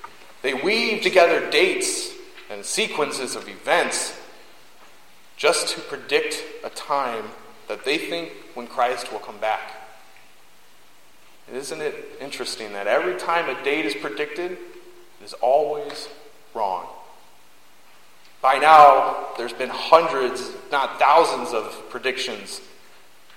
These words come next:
of an exact date and time of when Jesus will return. Well, we're still here. So obviously they were wrong. Jesus tells us that nations will rise against nation and great earthquakes will happen.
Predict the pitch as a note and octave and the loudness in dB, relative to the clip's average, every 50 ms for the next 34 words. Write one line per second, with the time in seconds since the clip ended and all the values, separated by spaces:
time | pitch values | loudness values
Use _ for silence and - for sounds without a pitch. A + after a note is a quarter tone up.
0 | - - - - - - - - - - - A2+ A2 A2+ A2 A2 G#2+ G#2 F#2+ G#2+ | -20 -20 -20 -20 -20 -20 -20 -20 -10 -6 -6 -4 -4 -4 -4 -6 -6 -8 -10 -14
1 | F#2+ F2 - A2 B2 C3+ C3+ C3+ - - - - A#2+ B2 B2 C#3 B2+ - - A#2 | -16 -14 -8 -4 -2 0 0 -2 -2 -6 -10 -10 -8 -6 -4 -4 -4 -6 -8 -10
2 | G#2+ G#2 - - C3+ C#3 C3+ C3 B2 A2+ A2 A#2 A#2+ A#2+ A#2+ B2+ C3 B2 A#2 A#2 | -10 -10 -6 -4 -2 -2 -2 -2 -4 -4 -4 -4 -6 -8 -8 -10 -10 -8 -8 -8
3 | - B2+ B2 B2 A#2+ A#2+ B2 C3+ C#3+ D#3 C#3 A#2 G2+ - - - - - - - | -6 -4 -4 -4 -4 -4 -4 -2 -2 -2 -2 -4 -6 -10 -14 -16 -18 -20 -20 -20
4 | - - - - - - - - - - - - - - - - - - - - | -20 -20 -20 -20 -20 -20 -20 -20 -20 -20 -20 -20 -20 -20 -20 -20 -20 -20 -20 -20
5 | - - - - - - - - - - - G2 G#2 A#2+ C3 - - C#3 C3 B2+ | -20 -20 -20 -20 -20 -20 -20 -20 -20 -18 -14 -10 -8 -6 -4 -2 0 0 0 2
6 | C#3 D3 C3+ A#2 G#2 G2 - - - - - - - - - - - - - - | 4 4 4 4 2 -2 -4 -8 -10 -12 -14 -14 -16 -18 -18 -16 -16 -16 -16 -16
7 | - - - - G2+ G#2+ G#2 G2+ - A#2 G#2+ G#2 G#2+ A2 A2 G#2+ G#2+ G2 G#2 G#2+ | -14 -4 0 2 2 2 0 -2 -6 -6 -6 -4 -4 -4 -2 -4 -4 -2 0 0
8 | A2 A2 G2 F#2+ F#2+ - - - - - - - - - - - - - - - | 2 2 0 0 -2 -6 -12 -16 -18 -18 -20 -20 -20 -20 -20 -20 -20 -20 -20 -20
9 | - - - - - - - - - - - D#3+ F3 E3+ E3+ D#3+ - - F#3 F3+ | -20 -20 -20 -20 -20 -20 -20 -20 -16 -4 0 0 2 2 2 4 10 12 12 12
10 | F3 E3+ D#3+ D3+ - D3 C3 - D3+ F#3+ G#3+ - G3 F#3+ E3 D#3+ D#3 D3 C#3+ D#3 | 12 10 6 4 4 2 4 4 6 6 6 6 4 2 2 2 2 6 8 10
11 | E3 F3 F#3 F#3+ F3 - - - D3+ C#3+ - - F3 G#3 G3+ G3+ - E3+ D3 C#3 | 12 12 12 10 8 6 2 2 0 -2 0 2 2 2 4 2 2 2 0 0
12 | A#2+ A2+ - B2+ D#3 E3+ E3 D#3+ F3 F#3 F3+ F3+ - - D#3+ D#3 - - - - | -2 -2 0 2 4 4 4 6 6 6 6 6 4 4 4 4 4 2 0 0
13 | - - C#3+ C3 B2 - - - | 2 4 4 4 4 2 0 -2